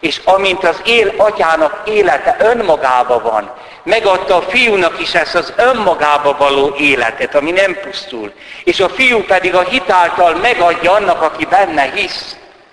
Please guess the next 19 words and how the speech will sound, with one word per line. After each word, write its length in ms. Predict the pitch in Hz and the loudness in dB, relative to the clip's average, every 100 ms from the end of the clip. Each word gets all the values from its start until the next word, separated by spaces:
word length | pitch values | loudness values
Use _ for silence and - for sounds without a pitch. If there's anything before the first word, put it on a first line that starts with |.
| _ _ _ _ _ _ 294 _ _ _ _ _ _ _ - - - | _ _ _ _ _ _ _ _ _ _ _ _ _ _ -20 -6 -2
Ez 180 | 151 | -2
Isten 420 | 226 - - 156 151 | -2 -4 -2 -2 0
benső 420 | 185 190 - 151 | 0 0 -2 -2
élete, 540 | 147 185 165 143 - 135 | 0 0 2 0 0 -2
a 60 | |
Szentlélek 680 | - 190 180 - 143 139 - | 0 -2 -2 -4 -2 -2 -4
kiáramlása. 1200 | 208 180 135 120 123 120 110 107 - 113 98 - - - - - _ _ _ _ - - - - - | -4 0 2 2 0 0 0 0 -2 -2 -4 -8 -20 -20 -20 -20 _ _ _ _ -20 -20 -20 -20 -4
Ez 160 | 156 147 | -2 2
a 120 | 147 | 4
romolhatatlan 960 | 214 214 180 165 160 165 156 156 156 | 4 2 2 2 0 0 -2 0 -2
élet 400 | 185 180 160 147 | 0 2 2 0
nem 200 | 170 190 | 0 0
más, 380 | 185 160 156 - | 2 0 0 -2
mint 240 | 160 147 151 | -6 -2 -2
egy 160 | 135 | 0
romolhatatlan 1000 | 151 226 190 156 131 139 - 135 - 131 | 2 2 2 0 2 0 0 -4 -2 -4
szeretet. 840 | 120 - 147 120 107 - 98 - - - - - _ _ _ _ _ - | -2 -2 0 2 0 -2 -4 -8 -20 -20 -20 -20 _ _ _ _ _ -4
Ebből 280 | 139 135 127 | -2 0 0
részesedünk, 880 | 175 165 127 104 110 101 95 101 | -2 -4 -6 -4 -6 -8 -12 -20